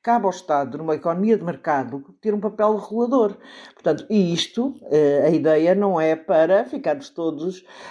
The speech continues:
eh, <laughs> isto está de longe de ser uma ideia de que, esquerdista, mas é uma ideia de esquerda e uma ideia social-democrata, de facto, efetivamente,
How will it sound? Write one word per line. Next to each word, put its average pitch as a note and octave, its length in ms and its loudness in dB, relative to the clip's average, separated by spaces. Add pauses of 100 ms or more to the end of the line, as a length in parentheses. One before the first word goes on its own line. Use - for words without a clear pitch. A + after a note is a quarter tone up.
(120)
eh, D#3+ 260 4 (560)
<laughs> - 720 -6
isto - 360 -14
está E3+ 200 0
de D#3+ 80 -8
longe F3+ 240 -2
de - 40 -18
ser G3 140 2
uma F3+ 140 -6
ideia E3+ 580 0
de E3+ 100 -10
que, E3+ 360 -4 (380)
esquerdista, F3+ 840 -2
mas G3+ 200 2
é A3 60 2
uma G3+ 300 -4
ideia G3+ 600 0
de G#3+ 180 -14
esquerda A#3+ 580 0
e B3+ 80 0
uma B3 160 0
ideia B3 220 0
social-democrata, B3+ 840 -2
de - 80 -20
facto, A3 320 -4
efetivamente, G3+ 960 -2